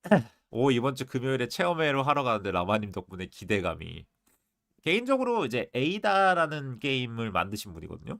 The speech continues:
에이다라는 게임을 해보셨고, 그 다음에 이 에이다라는 게임을 하면서 이 작가의 스타일은 어떤가? 이 작가의 스타일이,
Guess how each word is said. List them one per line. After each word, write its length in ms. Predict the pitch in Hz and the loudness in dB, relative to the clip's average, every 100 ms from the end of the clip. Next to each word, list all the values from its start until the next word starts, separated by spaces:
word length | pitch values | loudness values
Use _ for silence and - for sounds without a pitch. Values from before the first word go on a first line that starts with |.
| - | -2
에이다라는 880 | 107 165 190 185 175 165 151 143 127 | 0 0 0 2 0 -2 -6 -8 -8
게임을 580 | 151 151 135 131 127 101 - | -2 -2 -2 -4 -4 -6 -6
해보셨고, 960 | 311 302 294 - 160 _ _ 151 120 85 _ _ _ _ _ _ | -4 0 0 0 -4 _ _ 0 0 -2 _ _ _ _ _ _
그 100 | 123 | 0
다음에 240 | 139 135 | 0 2
이 200 | 123 117 | 0 -2
에이다라는 960 | 87 120 165 180 175 170 165 156 143 135 | 0 0 2 4 4 6 4 4 2 -2
게임을 340 | 185 175 160 170 | -4 -4 -4 -4
하면서 200 | 156 147 | -6 -6
이 180 | 123 131 | -4 -4
작가의 560 | 120 104 - 135 123 120 | -6 -12 -6 -2 -2 -4
스타일은 1000 | - - - 226 220 208 208 226 285 _ _ _ _ - | -10 -12 -8 -4 -2 -2 -2 -4 -10 _ _ _ _ -6
어떤가? 640 | 117 117 151 135 92 76 - | -6 -2 -4 -2 -2 -4 -4
이 140 | 131 | -6
작가의 400 | 131 131 151 143 | -6 -4 0 0
스타일이, 640 | 135 - 202 185 175 139 | -2 -6 -4 -2 -4 -4